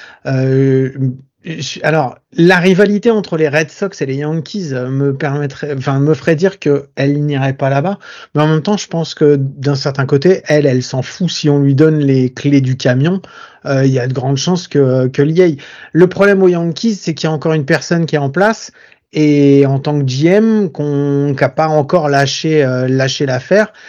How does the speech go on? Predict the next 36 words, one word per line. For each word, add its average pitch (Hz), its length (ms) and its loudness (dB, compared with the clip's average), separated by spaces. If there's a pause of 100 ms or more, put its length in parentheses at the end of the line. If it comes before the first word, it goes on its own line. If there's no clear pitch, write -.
(200)
il 156 180 2
est 160 80 8
lynché 170 460 2
de 180 120 -18
tous - 140 -10
les 156 120 0
côtés 165 380 0
et 135 80 0
tout 135 140 -6
le 156 60 0
monde 160 260 2
veut 143 160 0
son 165 200 -4
départ, 156 400 0
mais 139 140 0
le 135 100 0
départ 139 300 0
est 165 60 -2
pas 143 100 -4
encore 143 280 -2
fait, 196 120 0
quoi. 131 200 -4
Donc 131 220 -6
on 131 100 -6
parle 127 180 -4
bien 143 160 2
évidemment 151 420 2
de, 127 300 0
de 127 160 -2
Brian 127 300 -4
Cashman, 180 480 -2 (340)
qui - 120 -2
est 139 100 -4
toujours 139 300 0
en 135 100 0
place, 202 400 -2